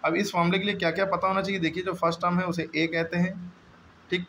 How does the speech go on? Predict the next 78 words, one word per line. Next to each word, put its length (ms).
common 320
difference 260
यानी 180
इसमें 280
से 80
इसको 180
minus 260
करो, 140
इसको 220
में 160
से 120
इसको 220
minus 240
करो, 160
answer 280
same 220
आना 120
चाहिए, 180
वो 80
डी 140
होता 220
है, 60
ठीक 160
है। 100
अब 260
आपने 340
इसका 200
formula 280
लिख 120
लिया, 220
क्योंकि 260
आपको 220
ट्वेल्थ 340
term 120
निकालना 300
है, 100
तो 100
टी 160
N 140
is 80
equal 200
to 160
A 160
plus 200
N 120
minus 220
one 160
D 100
formula 280
लगाया। 360
ए 120
जो 120
होता 180
है, 60
ये 140
पहला 340
term 240
है, 100
पहले 220
number 240
पर 60
जो 60
लिखा 180
है 60
वो 140
ए 120
होता 300
है। 120
एन 200
की 120
value 200
जो 100
है 120
ट्वेल्व 320
है, 80
तो 140
जहाँ 240
जहाँ 100